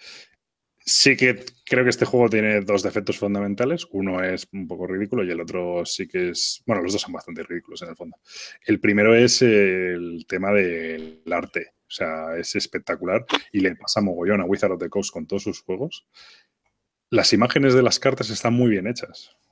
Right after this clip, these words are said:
Realmente las imágenes de las cartas molan un huevo, pero luego tienen unos, un,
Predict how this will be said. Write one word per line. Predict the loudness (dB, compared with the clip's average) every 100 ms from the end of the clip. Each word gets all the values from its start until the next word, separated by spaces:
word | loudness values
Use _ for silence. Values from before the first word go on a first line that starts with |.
| _
Realmente | -6 -4 -2
las | -2
imágenes | -2 0
de | -2
las | -2
cartas | -2 0
molan | 0 -2
un | -4 -4
huevo, | -4 -4 _
pero | -2 -2 -4 -6
luego | -2 0
tienen | 2 2
unos, | 0 0 -4 -8
un, | -6 -6